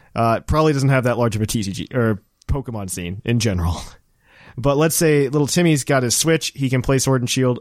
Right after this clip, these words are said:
but he, there's a battle competition, you know, let's say every month that can count for C P, and he's actually really good at the game. He practices. Um, and so he goes online, he does really well, he gets his four hundred championship points from the online competitions,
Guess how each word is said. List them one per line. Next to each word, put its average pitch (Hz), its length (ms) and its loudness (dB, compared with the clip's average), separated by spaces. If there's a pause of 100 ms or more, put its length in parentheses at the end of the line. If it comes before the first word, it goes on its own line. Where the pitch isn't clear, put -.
(100)
but 127 160 0
he, 139 140 2
there's 139 220 0
a 127 40 0
battle 143 300 2
competition, 131 720 0 (200)
you 135 200 -2
know, 113 200 2
let's 120 180 2
say 120 240 2
every 127 280 0
month 113 380 0
that 117 320 -4
can 123 120 -2
count 110 240 -2
for 110 120 -2
C 110 200 0
P, 110 380 0
and 117 100 -2
he's 147 140 2
actually 156 260 2
really 113 240 0
good 101 140 -2
at 101 80 -6
the - 80 -10
game. 87 160 -6
He 127 120 0
practices. - 760 -6 (580)
Um, 98 360 -4 (160)
and 117 340 0
so 120 220 2
he 147 200 0
goes 139 300 2
online, 110 460 2
he 151 240 0
does 131 240 0
really 120 180 0
well, 101 400 0 (140)
he 196 200 2
gets 151 200 -2
his 123 120 -8
four 131 200 -4
hundred 117 180 -4
championship 113 540 -2
points 107 240 -2
from 110 140 -4
the 101 100 0
online 107 340 0
competitions, 87 800 -8